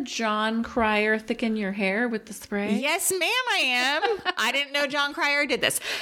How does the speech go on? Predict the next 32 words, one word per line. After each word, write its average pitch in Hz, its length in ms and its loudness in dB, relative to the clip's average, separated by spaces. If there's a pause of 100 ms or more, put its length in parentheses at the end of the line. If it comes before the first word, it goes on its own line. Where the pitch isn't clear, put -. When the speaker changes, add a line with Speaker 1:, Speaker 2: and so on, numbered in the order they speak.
Speaker 1:
He 359 140 2
sprayed 311 340 0
on 247 140 2
his 247 120 0
hair, 247 220 2
yeah. 208 340 2
Speaker 2:
Okay, 294 300 0
so 269 220 2
what 277 260 0
I 427 180 2
just 427 280 -2
do 214 320 2
is, 226 280 0
because 233 300 0
sometimes 320 340 0
I 359 100 2
find, 220 500 2
like, 214 200 0
around, 208 680 2
where 214 140 2
is 214 140 0
this 185 180 0
part? - 400 -2
What's 196 220 0
the 190 160 2
crown? 208 840 0
Speaker 1:
Sure. 220 340 0
Speaker 2:
Or 226 60 2
is 349 120 2
this 208 180 0
the 190 100 -2
crown? - 500 -2